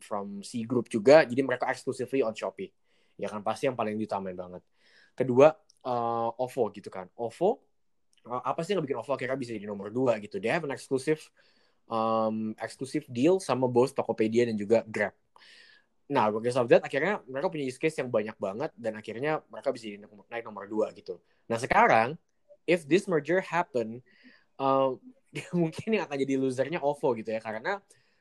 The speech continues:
uh, nggak mungkin dong, uh, mere-, this new entity itu nggak mengutamakan GoPay as, as their main transactional tool gitu. Dan akhirnya, I think this is a, this is a win-win solution for GoPay gitu, karena they can have access to millions of merchants,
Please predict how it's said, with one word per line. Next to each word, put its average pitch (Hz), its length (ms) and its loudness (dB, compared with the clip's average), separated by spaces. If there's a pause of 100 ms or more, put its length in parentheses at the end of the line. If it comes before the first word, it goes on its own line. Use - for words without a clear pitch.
(180)
uh, 127 320 2
nggak 127 160 -2
mungkin 185 320 0
dong, 131 240 2 (160)
uh, 117 160 -2
mere-, 117 240 -4 (160)
this 135 240 -2
new 143 160 0
entity 139 480 -2
itu 175 160 -2
nggak 127 240 -4
mengutamakan 120 880 -2 (560)
GoPay 131 480 8
as, 120 320 -2
as 117 160 -12
their 117 240 -2
main 127 240 -4
transactional 107 720 -8
tool 110 320 2
gitu. - 320 -10 (560)
Dan 117 160 4
akhirnya, 131 400 4
I 135 80 -10
think 185 160 -2
this 147 80 -14
is 147 80 -6
a, 135 80 -4 (160)
this 151 160 -2
is 180 80 4
a - 20 2
win-win 131 300 0
solution 113 320 -6
for 117 160 -4
GoPay 123 480 2
gitu, 107 240 -6
karena 123 480 -4 (320)
they 139 240 2
can 143 320 -2
have 143 320 -4
access 131 400 -4
to 139 80 -6
millions 127 400 -2
of 120 160 -8
merchants, 151 560 0